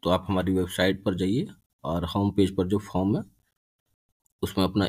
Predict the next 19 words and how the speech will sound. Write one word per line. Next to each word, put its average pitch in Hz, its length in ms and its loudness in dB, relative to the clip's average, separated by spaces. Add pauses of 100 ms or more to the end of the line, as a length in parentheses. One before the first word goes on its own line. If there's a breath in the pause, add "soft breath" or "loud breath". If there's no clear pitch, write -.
ईमेल 95 300 4
डालकर 95 340 2
सबमिट 92 380 0
कर 92 180 0
दे, 101 100 0
या 113 240 4
पॉपअप 101 540 0
में 95 80 0
अपना 90 200 -2
ईमेल 90 280 2
डालकर 92 340 2
सबमिट 95 360 2
कर 92 180 2
दीजिए। 98 300 -2 (560)
वो 104 60 6
इन्फॉर्मेशन 104 540 2
आपको 107 200 0
मिल 104 200 4
जाएगी 110 240 6